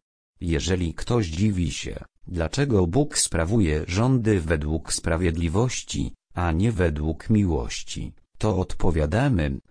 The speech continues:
w swoim wielkim miłosierdziu Bóg uważa za najlepsze czynić absolutną sprawiedliwość w tym celu, żeby miłość mogła działać bezstronnie w stosunku do wszystkich.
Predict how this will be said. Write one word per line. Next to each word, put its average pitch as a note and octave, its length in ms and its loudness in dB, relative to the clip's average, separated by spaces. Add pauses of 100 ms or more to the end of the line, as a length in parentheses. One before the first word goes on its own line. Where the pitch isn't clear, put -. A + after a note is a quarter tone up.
w - 180 -10
swoim C#2+ 600 -2
wielkim A2 680 0
miłosierdziu E2+ 800 0
Bóg F#2+ 360 0
uważa G#2+ 560 0
za F2+ 220 0
najlepsze F#2 680 0
czynić E2 600 -2
absolutną A#2 840 0
sprawiedliwość G#2 1080 -2
w - 140 -10
tym G2+ 340 2
celu, E2+ 520 -4 (220)
żeby E2 460 0
miłość A2+ 640 0
mogła D#2+ 420 0
działać F2+ 560 0
bezstronnie F2+ 920 0
w - 100 -12
stosunku C3+ 640 0
do F#2 140 2
wszystkich. - 840 -10